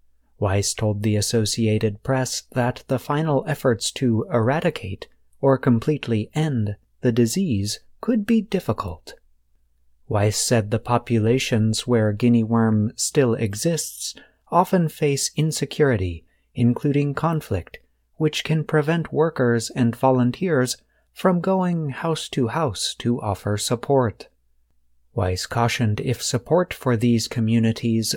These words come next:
slows or stops, there's no question that you're going to see a surge in guinea worm.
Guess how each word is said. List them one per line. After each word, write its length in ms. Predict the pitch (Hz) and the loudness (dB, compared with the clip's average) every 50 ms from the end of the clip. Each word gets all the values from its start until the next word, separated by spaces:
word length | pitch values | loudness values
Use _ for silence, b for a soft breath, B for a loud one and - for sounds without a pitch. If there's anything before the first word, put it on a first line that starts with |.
| - | -6
slows 680 | - - - - 139 139 143 143 143 143 139 135 - - | -8 -8 -6 -4 -2 -2 0 0 0 0 0 -2 -2 -4
or 260 | - - 120 113 113 | -2 0 0 0 0
stops, 600 | 104 - - - 170 156 - - - - - - - _ _ _ _ _ _ - | 0 -2 -4 -2 -4 -4 -4 -6 -6 -6 -6 -8 -10 _ _ _ _ _ _ 2
there's 280 | 143 151 156 151 - | 4 4 4 4 2
no 220 | 151 147 160 185 196 | 0 2 4 2 2
question 640 | - - 180 175 165 - - - 117 104 95 95 92 | 0 0 -2 -2 -2 -2 -4 -2 -2 0 0 0 -2
that 280 | 104 104 107 - - | -2 -2 -2 -2 -2
you're 160 | 117 110 110 | 0 0 0
going 340 | 104 - 120 120 123 127 127 | 0 2 2 4 4 2 2
to 120 | - 131 123 | 0 -2 -4
see 300 | - - 139 131 123 131 | -2 0 0 2 2 2
a 160 | - 143 123 | 0 0 -4
surge 560 | - - - 165 156 147 120 104 101 - - - | -4 0 0 2 2 4 4 2 0 -2 -4 0
in 180 | 143 135 147 160 | 2 2 2 2
guinea 300 | 147 - 180 175 160 131 | 0 0 0 2 2 2
worm. 420 | 104 98 95 90 90 90 82 78 | 0 0 -2 -2 -4 -6 -8 -12